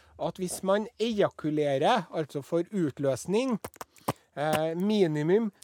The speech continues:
tjueén ganger per måned, så reduseres risikoen for å få prostatakreft. Og det er jo sånn at det er jo mange av oss som er i parforhold.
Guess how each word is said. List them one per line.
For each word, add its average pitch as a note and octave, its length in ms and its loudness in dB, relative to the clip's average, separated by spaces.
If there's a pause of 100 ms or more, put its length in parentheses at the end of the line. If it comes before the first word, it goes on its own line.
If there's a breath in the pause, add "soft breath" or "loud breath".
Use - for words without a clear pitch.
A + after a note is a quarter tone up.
tjueén G#3 680 4
ganger G#3 280 4
per G#3 200 0
måned, A3 500 2 (600)
så F3+ 400 -2 (180)
reduseres D#3+ 1080 0
risikoen C#3+ 600 -4 (280)
for C#3+ 220 -2
å D3+ 160 -2
få C3 380 -4 (280)
prostatakreft. G#2+ 760 -8
Og E3 100 -2
det F#3 80 2
er D#3 80 4
jo D#3+ 60 -2
sånn G#3 320 -2
at E3+ 120 -4
det F3+ 80 -2
er D#3 60 0
jo D#3+ 60 -6
mange F3+ 180 0
av E3+ 140 2
oss D#3 160 -4
som D3+ 140 -8
er C#3+ 100 -2
i - 20 -2
parforhold. D#3+ 560 -4